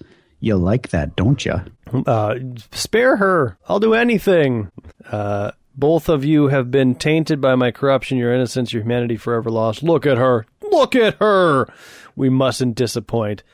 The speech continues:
Speaker 2: And this is a weird drawing of Storm. She looks, like, v-, vacant, but she also looks happy.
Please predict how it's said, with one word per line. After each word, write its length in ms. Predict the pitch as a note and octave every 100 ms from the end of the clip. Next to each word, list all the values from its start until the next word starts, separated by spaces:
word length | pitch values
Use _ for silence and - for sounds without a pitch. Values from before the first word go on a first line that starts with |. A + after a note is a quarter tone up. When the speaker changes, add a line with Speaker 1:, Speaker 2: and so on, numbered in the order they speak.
| _ _
Speaker 2:
And 120 | F3
this 60 | A3
is 60 |
a 60 | G3+
weird 380 | D3 D3+ D3+ C3+
drawing 420 | C3 C3 C3 A#2+
of 100 | A2
Storm. 520 | - C3 B2 A2+ A2
She 160 | - C3
looks, 260 | D3+ - F#3+ _ _ _
like, 240 | A#2+ G#2+ A#2+ - _
v-, 200 | A#2+ A2+ - _ _ _ - D3
vacant, 880 | A#2+ A2 A#2+ D3 D3+ G#3 A3+ - - _ _ _ -
but 220 | B2 A#2+
she 160 | - C#3
also 320 | C#3 - C3+
looks 180 | B2+ -
happy. 460 | B2 A2 - G#2+